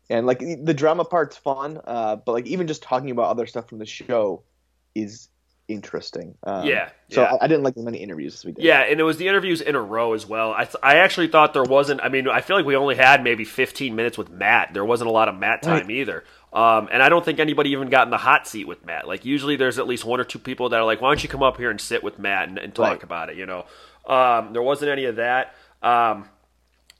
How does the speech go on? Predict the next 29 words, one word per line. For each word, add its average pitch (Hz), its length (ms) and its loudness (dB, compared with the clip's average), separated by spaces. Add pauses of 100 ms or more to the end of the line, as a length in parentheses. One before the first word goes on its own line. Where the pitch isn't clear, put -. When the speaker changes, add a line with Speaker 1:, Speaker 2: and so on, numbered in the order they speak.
Speaker 2:
the 120 120 0
other 139 180 4
note 139 240 6
I 123 80 4
made 120 340 -2
is, 110 460 -6 (500)
I 123 80 4
mean, 120 380 -2 (880)
M 151 260 2
J, 107 420 -2 (160)
Anna, 131 540 2
Victoria, 117 800 -4
just 135 320 -2
getting 135 240 -4
completely 123 680 -12
bailed 127 560 0
out 117 320 0
by 104 240 -4
everything 113 380 -6
that's 107 200 -6
happened 104 280 -6
the 98 60 -10
last 101 240 -8
few 104 180 -12
weeks. 95 280 -14
I 104 60 -14
mean, 110 220 -10
they 151 120 6
were 180 340 2